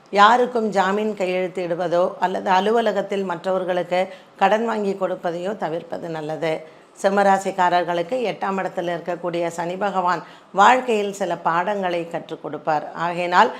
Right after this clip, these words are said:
எந்த விஷயத்தை எடுத்துக்கொண்டாலும் ஒரு தடவைக்கு இரு தடவை நீங்கள் யோசித்து முடிவெடுப்பது நல்லது. சிம்மராசி அன்பர்கள் கருட பகவானை வணங்குவதும் மற்றும் சனிக்கிழமையில் சக்கரத்தாழ்வாரின் பிரதட்சணம்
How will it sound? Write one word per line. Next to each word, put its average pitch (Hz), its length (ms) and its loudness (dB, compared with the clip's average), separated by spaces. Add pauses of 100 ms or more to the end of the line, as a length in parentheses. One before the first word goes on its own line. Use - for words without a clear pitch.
(240)
எந்த 247 540 2
விஷயத்தை 202 580 -2
எடுத்துக்கொண்டாலும் 180 800 -2
ஒரு 175 200 -2
தடவைக்கு 175 540 -2 (360)
இரு 202 220 0
தடவை 196 400 0
நீங்கள் 170 360 -4
யோசித்து 180 540 -4
முடிவெடுப்பது 160 720 -6
நல்லது. 156 460 -6 (560)
சிம்மராசி 190 500 4
அன்பர்கள் 185 520 -2 (360)
கருட 233 320 6
பகவானை 208 580 2
வணங்குவதும் 185 720 -2
மற்றும் 170 260 -8
சனிக்கிழமையில் 190 840 -4
சக்கரத்தாழ்வாரின் 185 960 -2
பிரதட்சணம் 170 580 -8